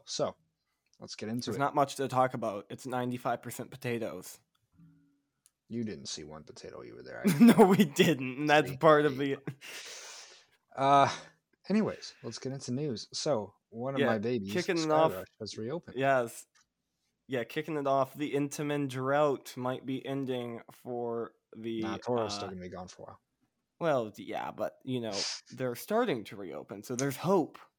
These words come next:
Speaker 2: If one of them can reopen, they all can reopen. But yes, Sky Rush reopened this past weekend to much avail.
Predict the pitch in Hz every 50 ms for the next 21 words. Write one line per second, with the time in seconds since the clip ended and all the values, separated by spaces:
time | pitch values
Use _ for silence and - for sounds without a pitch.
0 | - - 135 113 123 147 185 214 208 175 160 151 139 127 - 131 123 120 117 117
1 | 113 120 113 113 113 120 127 127 127 127 127 113 113 110 107 104 - 127 120 123
2 | 135 135 147 139 131 131 - - - _ _ _ _ _ _ _ _ _ _ -
3 | - - - - - 143 143 143 139 143 135 131 135 135 127 131 127 117 120 117
4 | 113 - 117 113 117 113 113 87 98 113 107 101 - - - 110 107 104 104 -
5 | - 110 110 110 104 101 - 107 107 104 104 104 104 90 - _ _ - - 107
6 | 101 101 92 - _ _ - 110 110 113 113 120 123 131 117 - - 131 117 104
7 | 110 110 107 107 104 107 110 107 104 101 -